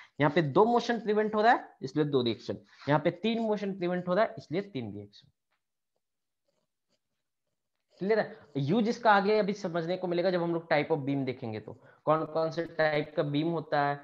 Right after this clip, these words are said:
कहाँ पे यूज होता है, सारा हम लोग देखेंगे, वहां पे समझ में आएगा कैसा support दिया जाता है।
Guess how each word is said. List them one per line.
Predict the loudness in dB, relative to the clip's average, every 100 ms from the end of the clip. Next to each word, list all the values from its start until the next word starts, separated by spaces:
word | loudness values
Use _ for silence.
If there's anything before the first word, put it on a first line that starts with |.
| -14 _
कहाँ | -2 -2
पे | -2 -4
यूज | -2 -2 -4
होता | -4 -2
है, | -2
सारा | 2 2 2
हम | 0
लोग | -2
देखेंगे, | -4 -2 -2
वहां | 0 0
पे | 0
समझ | -2 -2
में | 0
आएगा | -2 -4
कैसा | -8 -10
support | -16 -14 -14 -8
दिया | -8 -8
जाता | -12
है। | _